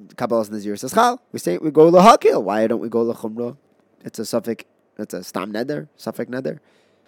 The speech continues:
So if Zera answers, it's not a Kasha. There's two Shitas. There's Rabbi Eliezer and the Rabbanon. We have an Abraisa.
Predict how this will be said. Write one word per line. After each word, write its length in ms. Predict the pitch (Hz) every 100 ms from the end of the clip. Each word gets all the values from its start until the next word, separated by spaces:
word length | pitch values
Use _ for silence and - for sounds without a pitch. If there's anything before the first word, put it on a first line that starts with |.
| _ _
So 160 | -
if 60 | 113
Zera 320 | 110 175 170
answers, 300 | 196 165 139
it's 80 | -
not 140 | 185
a 60 | 113
Kasha. 560 | 90 78 82 - 185 208 _ _
There's 120 | 143
two 80 | 175
Shitas. 360 | 226 254 202 135
There's 120 | 104
Rabbi 140 | 107
Eliezer 340 | 113 117 113 147
and 100 | 175
the 60 |
Rabbanon. 400 | 220 233 269 240 233 _ _ _ _ _ _ _ _ _ _ _
We 80 | -
have 140 | 113 139
an 60 |
Abraisa. 520 | 151 202 214 - 147